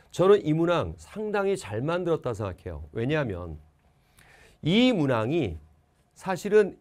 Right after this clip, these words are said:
이일 수능이었던가요? 제가 지금 연도수 확실하지 않습니다.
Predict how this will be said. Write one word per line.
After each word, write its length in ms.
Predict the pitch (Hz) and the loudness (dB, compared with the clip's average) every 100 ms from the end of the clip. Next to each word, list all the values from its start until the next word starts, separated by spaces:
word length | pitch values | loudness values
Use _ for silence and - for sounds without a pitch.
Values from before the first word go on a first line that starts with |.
| - | -8
이일 600 | 165 190 208 220 262 262 | -4 -4 -6 -4 -2 -2
수능이었던가요? 1040 | - 208 190 170 160 143 127 120 147 202 - _ _ _ _ | -4 -6 -4 -2 -2 -4 -2 0 0 -4 -8 _ _ _ _
제가 280 | - 135 135 | -6 -2 -2
지금 320 | 123 131 135 | 0 -2 -2
연도수 400 | 120 131 156 - | -2 0 0 0
확실하지 440 | 143 160 - 170 139 | -4 -6 -6 -2 0
않습니다. 760 | 113 - 135 127 98 117 196 | -2 -2 -4 -2 -2 0 -2